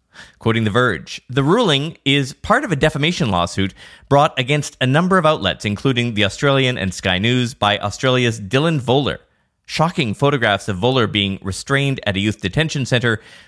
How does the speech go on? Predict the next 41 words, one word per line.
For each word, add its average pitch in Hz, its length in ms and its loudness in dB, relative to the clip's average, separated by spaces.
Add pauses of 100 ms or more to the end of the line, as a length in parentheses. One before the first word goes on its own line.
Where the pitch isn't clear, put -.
(120)
went 113 220 0
viral 131 340 2
in 110 80 -2
twenty 107 240 0
sixteen 139 480 -2
and 113 140 0
led 139 160 2
to 139 100 -2
an 123 80 -2
inquest 160 500 0
into 95 160 -2
the 92 120 -4
conditions 101 560 -2
at - 100 -16
such - 260 -8
centers. 131 500 -4 (600)
Many 123 220 2
news 123 220 2
outlets 101 320 0
covered 147 280 0
this 110 140 0
story 107 340 2
and 98 140 -2
shared 147 320 0
their 98 180 -2
articles 95 380 -2
on 92 160 0
Facebook." - 520 -4 (680)
In 90 100 -4
twenty 98 220 0
seventeen, 104 680 0 (300)
Voller 135 500 2
sued 185 600 0
three 208 320 0
of 117 80 -2
these 87 180 -2
companies, 101 480 -2 (100)
arguing 165 520 0 (320)
that - 280 0
comments 269 560 0
left 156 360 0